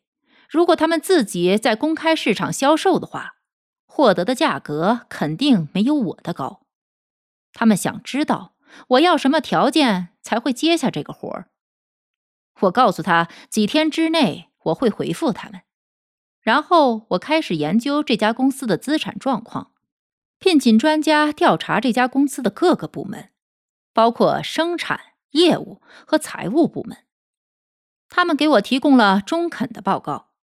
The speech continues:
我不是在寻找优点或缺点，只是想得到公司应有的真实状况。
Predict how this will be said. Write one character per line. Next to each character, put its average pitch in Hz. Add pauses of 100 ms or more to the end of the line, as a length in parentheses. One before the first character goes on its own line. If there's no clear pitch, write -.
(420)
我 226
不 233
是 277
在 220
寻 202
找 214
优 294
点 -
或 -
缺 277
点， - (640)
只 294
是 427
想 214
得 208
到 269
公 320
司 320
应 349
有 233
的 -
真 339
实 -
状 151
况。 -